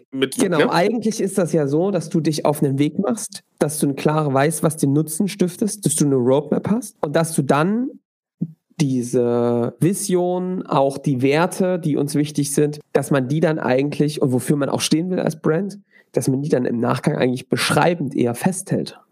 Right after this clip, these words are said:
Speaker 1: Ja, ganz genau.
Speaker 2: Ja? Also bei uns ist ja zum Beispiel dieses Thema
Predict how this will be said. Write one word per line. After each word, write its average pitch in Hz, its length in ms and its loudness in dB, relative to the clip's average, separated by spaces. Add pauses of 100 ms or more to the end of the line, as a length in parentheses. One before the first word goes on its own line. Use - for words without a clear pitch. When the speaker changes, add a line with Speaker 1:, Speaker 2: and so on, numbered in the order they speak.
(200)
Speaker 1:
Ja, 117 260 2
ganz 107 240 -6
genau. 95 320 -8 (440)
Speaker 2:
Ja? 202 160 0 (220)
Also 170 160 2
bei 185 60 2
uns 214 160 2
ist - 60 -2
ja 208 100 2
zum 180 140 0
Beispiel 170 280 -2
dieses 170 160 -2
Thema 175 380 0